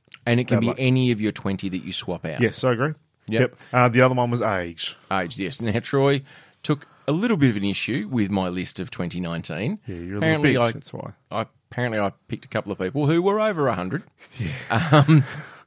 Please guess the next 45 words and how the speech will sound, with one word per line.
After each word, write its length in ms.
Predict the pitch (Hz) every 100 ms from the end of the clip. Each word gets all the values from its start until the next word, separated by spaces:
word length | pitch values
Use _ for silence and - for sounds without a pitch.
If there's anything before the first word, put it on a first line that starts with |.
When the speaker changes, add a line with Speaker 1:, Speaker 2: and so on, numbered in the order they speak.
| - - -
Speaker 1:
notably 380 | 123 117 101 98
Vera 280 | 92 101 95
Lynn, 160 | 110
I 20 | 113
think 180 | 104
she's 140 | 87 87
currently 320 | 101 95 87
a 20 |
hundred 220 | 92 95
and 100 | 92
four. 400 | 87 - 117 190 - -
Speaker 2:
She'll 160 | -
live 220 | 107 92
forever, 300 | - 101 90
Speaker 1:
Or 60 | 98
Speaker 2:
man. 80 | 95
Speaker 1:
a 20 |
hundred 140 | 98 95
and 80 | 107
three 240 | 98 101
or 40 |
Speaker 2:
Live 100 | 104
Speaker 1:
whatever. 280 | 98 113 120
Speaker 2:
forever. 320 | 214 107 101
Speaker 1:
Um, 500 | 113 117 117 120 117 117 _ _ -
that 180 | 117 107
we 140 | 123
could 140 | 120 -
only, 400 | 127 135 139 123
in 280 | 117 123 110
the 80 |
twenty 360 | 104 - 117 101
twenty 540 | - 156 165 113 101 - _ _ -
list, 400 | 95 - - -
the 60 | -
ten, 540 | - 127 107 127 277 _ _ _ _ _
pick 240 | - 143 -
one 320 | 107 123 135
person 600 | 127 120 117 - 98 127 -
over 200 | 104 104
the 120 | 104
age 180 | 98 95
of 60 | 92
a 60 |
hundred. 260 | 82 80